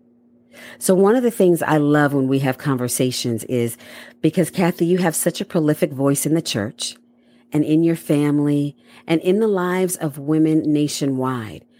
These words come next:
young and old, beyond race or ethnicity or socioeconomic status.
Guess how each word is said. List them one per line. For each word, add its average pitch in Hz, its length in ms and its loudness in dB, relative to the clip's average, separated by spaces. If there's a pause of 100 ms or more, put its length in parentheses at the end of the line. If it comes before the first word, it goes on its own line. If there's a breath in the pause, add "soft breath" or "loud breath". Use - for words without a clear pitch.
(140 soft breath)
young 156 380 2
and 156 240 2
old, 120 480 -4 (360 loud breath)
beyond 135 400 0
race 156 680 0 (420 soft breath)
or 127 120 -2
ethnicity 156 1000 0 (380 soft breath)
or 143 140 -4
socioeconomic 160 1000 0
status. - 720 -6